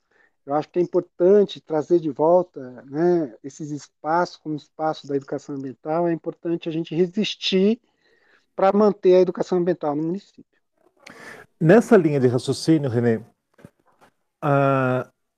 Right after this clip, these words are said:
Speaker 2: levando em consideração tudo que você levantou, a relevância do trabalho de educação ambiental realizado no território, as questões de conflitos de interesses,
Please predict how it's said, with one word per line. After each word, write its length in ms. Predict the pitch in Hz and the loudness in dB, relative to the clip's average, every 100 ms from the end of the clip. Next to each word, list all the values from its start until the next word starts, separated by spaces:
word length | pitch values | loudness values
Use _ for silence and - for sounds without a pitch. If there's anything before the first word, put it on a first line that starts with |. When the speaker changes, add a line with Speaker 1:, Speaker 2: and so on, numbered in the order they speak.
| - | 0
Speaker 2:
levando 280 | 151 208 165 | 4 4 2
em 20 | |
consideração 460 | 165 139 180 147 | 0 2 2 0
tudo 180 | 139 165 | 0 0
que 80 | 156 | 0
você 180 | 139 151 | 0 2
levantou, 680 | 135 127 120 - 131 131 | 2 2 0 2 2 4
a 80 | 120 | 4
relevância 580 | 110 139 120 147 156 143 | 4 2 2 0 0 -6
do 80 | 120 | -2
trabalho 320 | 127 120 123 | 2 2 2
de 80 | 120 | 0
educação 420 | 120 127 - 127 | -2 -6 -6 -6
ambiental 460 | 110 117 135 127 117 | -4 -4 -2 0 -2
realizado 560 | 123 135 117 127 113 | 0 0 0 -2 -2
no 160 | 127 156 | -4 -2
território, 840 | 156 123 - 127 123 120 127 113 _ - - - _ _ _ | 0 -2 0 2 4 4 2 -2 _ -20 -20 -20 _ _ _
as 520 | 139 131 123 123 123 - | -4 -2 0 -2 -4 -4
questões 720 | 170 135 - 151 156 127 98 | -2 -2 -2 -2 -2 -4 -4
de 120 | 131 | -6
conflitos 520 | - 143 143 156 139 | -4 -8 -4 -4 -2
de 60 | 131 | -2
interesses, 1000 | 131 135 135 139 131 - 131 - - | 0 4 6 6 2 0 -4 -4 -16